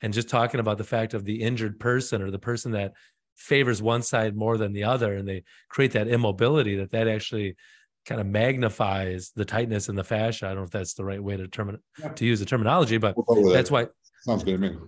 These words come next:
Speaker 1: <laughs> it's so hard. Like, after having a body part immobile, like, it's really difficult to start moving that body part, right?
Speaker 2: Yeah, and I think this weekend I showed, like, a, a little snippet of, like, muscle does something similar.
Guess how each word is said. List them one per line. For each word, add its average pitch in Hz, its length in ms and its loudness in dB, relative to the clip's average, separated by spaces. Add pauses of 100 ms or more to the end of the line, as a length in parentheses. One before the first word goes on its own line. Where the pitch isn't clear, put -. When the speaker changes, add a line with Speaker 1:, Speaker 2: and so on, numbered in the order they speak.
Speaker 1:
<laughs> - 180 -12
it's - 440 0
so 170 140 4
hard. 147 260 4
Like, 120 180 2 (320)
after 143 220 0
having 135 220 4
a 123 80 0
body 131 260 4
part 127 200 0
immobile, 113 500 0
like, 104 220 -4 (520)
it's - 220 -2
really 135 320 6
difficult 117 480 -2
to 107 60 -8
start 110 320 -4
moving 117 480 0
that 101 160 -2
body 120 300 -2
part, - 280 -14
right? 127 240 -6 (720)
Speaker 2:
Yeah, 185 180 8
and 131 80 6
I 127 100 6
think 131 200 4
this 120 200 4
weekend 113 220 4
I 98 100 4
showed, 98 260 6
like, 90 220 4
a, 87 200 -4
a 95 100 0
little 98 200 4
snippet 101 380 0
of, 87 120 0
like, 85 200 4 (180)
muscle 101 320 4
does 90 360 2
something 87 340 -2
similar. 87 640 2